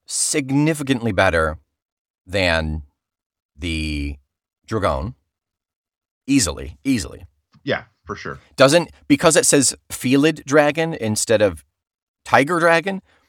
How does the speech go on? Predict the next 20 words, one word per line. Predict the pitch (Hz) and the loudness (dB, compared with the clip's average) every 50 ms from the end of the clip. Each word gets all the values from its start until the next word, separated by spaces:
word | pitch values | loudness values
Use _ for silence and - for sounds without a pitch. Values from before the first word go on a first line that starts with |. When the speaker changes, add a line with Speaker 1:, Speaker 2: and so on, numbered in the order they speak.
| _ _ _ | _ _ _
Speaker 1:
could | - 190 | -4 -4
be | 170 180 175 | 0 2 2
any | 170 165 151 | 2 4 4
cat | - 160 147 131 - - - _ _ _ - | 4 6 6 6 6 2 -2 _ _ _ -2
you | 127 131 | 2 6
want. | 160 185 - 80 - - _ _ _ _ _ _ _ - | 6 6 6 4 -2 -8 _ _ _ _ _ _ _ -4
Speaker 2:
I | 117 | -4
was | 123 123 123 | -2 -2 -4
just | - 123 - | -6 -6 -6
gonna | - 127 123 | -4 -4 -2
ask | 117 117 113 - - - - | -2 -2 -2 -2 -4 -8 -12
that. | 92 78 78 - | -12 -14 -12 -10
Yeah, | 107 113 101 85 | -6 -6 -4 -6
th-, | 80 71 85 | -6 -10 -14
so | - - 113 | -12 -10 -6
that | 107 113 117 123 120 | -4 -2 -2 -4 -4
basically | - 120 113 113 - 110 104 | -8 -10 -10 -12 -14 -16 -14
means | 101 107 123 117 104 95 | -12 -12 -12 -14 -14 -14
you | 104 107 | -12 -12
could, | 104 - 101 87 | -12 -12 -12 -14